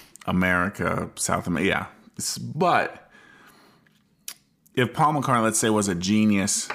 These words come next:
painter, it just wouldn't be the same thing.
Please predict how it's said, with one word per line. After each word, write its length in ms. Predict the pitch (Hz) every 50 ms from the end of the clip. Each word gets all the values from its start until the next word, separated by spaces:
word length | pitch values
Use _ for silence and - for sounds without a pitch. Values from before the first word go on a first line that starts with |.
| - - - _ -
painter, 580 | - - 123 117 117 - - - - - - - _ _ _ _ _ _ _ _ _ _ _ _ _ _ _ _ _ _ _ _ _ _ _ _ _ _ _ _ _ _ _ _ _ _ _ _ _ _ _ _ _ _ _ _ _ _ _ _ _ _ _ _ _ _ _ _ _ - - _ _ _ _ _ _ _ _ _ _ _ _ _ - -
it 120 | 123 135 143
just 180 | 156 165 160
wouldn't 320 | 156 185 180 190 175 147 123
be 120 | 151 151
the 100 | 143 139
same 300 | - - 156 135 127 113
thing. 400 | - 160 190 160 - 117 -